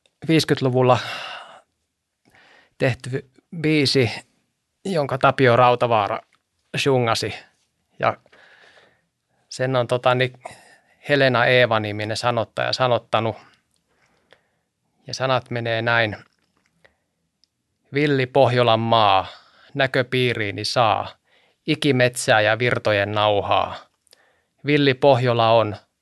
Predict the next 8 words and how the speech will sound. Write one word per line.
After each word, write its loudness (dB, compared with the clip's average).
poluton, 0
rajaton, -2
juuri 0
siksi -4
se -4
on -4
täynnä 2
rauhaa. 0